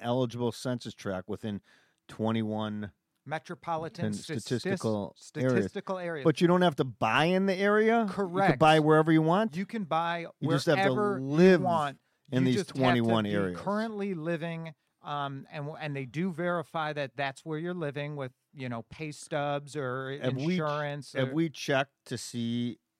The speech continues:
Speaker 2: There
Speaker 1: uh,
Speaker 2: is no map. There is no map that is, has been provided. Um,
Speaker 1: So is
Speaker 2: it
Speaker 1: it
Speaker 2: has
Speaker 1: Illinois?
Speaker 2: got to be
Speaker 1: Are there
Speaker 2: done.
Speaker 1: some in Illinois?
Speaker 2: Yes.
Speaker 1: Oh.
Speaker 2: There are some in Illinois, in Chicago, Indiana. Um, you, you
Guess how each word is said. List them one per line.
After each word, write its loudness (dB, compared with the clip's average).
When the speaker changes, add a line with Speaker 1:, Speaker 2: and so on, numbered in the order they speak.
Speaker 2:
There 2
Speaker 1:
uh, 4
Speaker 2:
is -4
no -2
map. 0
There 2
is -4
no -2
map -2
that -10
is, -6
has -6
been -6
provided. -4
Um, -4
Speaker 1:
So -2
is -2
Speaker 2:
it 0
Speaker 1:
it 2
Speaker 2:
has 2
Speaker 1:
Illinois? 2
Speaker 2:
got 6
to 2
be 4
Speaker 1:
Are 4
there 2
Speaker 2:
done. 2
Speaker 1:
some 0
in 2
Illinois? 0
Speaker 2:
Yes. -2
Speaker 1:
Oh. -12
Speaker 2:
There -2
are -4
some -10
in -6
Illinois, -2
in -6
Chicago, -4
Indiana. -4
Um, -6
you, -10
you -14